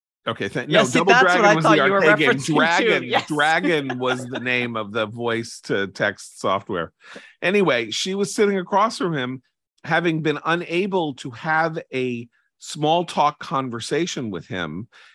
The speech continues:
Speaker 1: and watching him as he responded speaking after reading,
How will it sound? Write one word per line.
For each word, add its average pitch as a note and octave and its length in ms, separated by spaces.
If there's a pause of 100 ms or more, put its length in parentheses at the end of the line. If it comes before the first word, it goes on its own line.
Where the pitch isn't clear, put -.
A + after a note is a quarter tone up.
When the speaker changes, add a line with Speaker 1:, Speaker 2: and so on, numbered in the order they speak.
(240)
Speaker 1:
and A#2+ 240
watching D3 540
him A#2+ 240
as A#2+ 360
he A#2 180
responded C#3 920 (240)
speaking C3 840
after C3+ 440
reading, B2 640